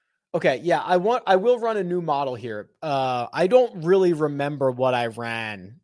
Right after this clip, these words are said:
earlier in the week. So this is the custom model, rick run good dot com. I think I remember saying I wanted to get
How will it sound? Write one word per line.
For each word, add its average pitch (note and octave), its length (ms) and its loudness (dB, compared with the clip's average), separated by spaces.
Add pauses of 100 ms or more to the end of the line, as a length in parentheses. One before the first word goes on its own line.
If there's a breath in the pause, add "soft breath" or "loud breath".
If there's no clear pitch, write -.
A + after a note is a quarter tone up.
(420)
earlier A#2+ 300 -2
in G2+ 60 -10
the G2+ 60 -14
week. E2+ 240 -14
So C3 160 -6
this D3 160 -4
is E3+ 140 -6
the E3 80 -6
custom D#3 320 2
model, C3 260 2
rick A#2+ 220 -6
run A#2 160 -4
good G#2+ 140 -6
dot G2+ 180 -6
com. F#2+ 340 -10
I C#3+ 140 0
think B3+ 240 0
I A#3+ 60 6
remember F3+ 400 2
saying C#3 720 -4 (420)
I C#3+ 120 2
wanted D3+ 420 -2
to D#3 100 -6
get C3 600 0